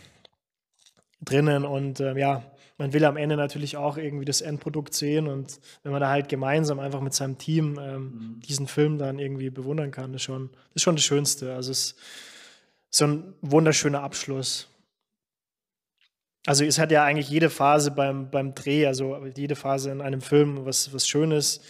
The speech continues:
Speaker 1: die Vorproduktion, dann die Produktion,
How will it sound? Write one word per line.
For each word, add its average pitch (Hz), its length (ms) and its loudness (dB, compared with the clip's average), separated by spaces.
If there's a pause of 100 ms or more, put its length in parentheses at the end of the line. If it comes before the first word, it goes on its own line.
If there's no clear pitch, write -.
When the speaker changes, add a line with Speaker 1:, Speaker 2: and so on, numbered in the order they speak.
(380)
Speaker 1:
die 135 60 -16
Vorproduktion, 131 1000 -2 (600)
dann 135 140 -2
die 135 60 0
Produktion, 135 840 -4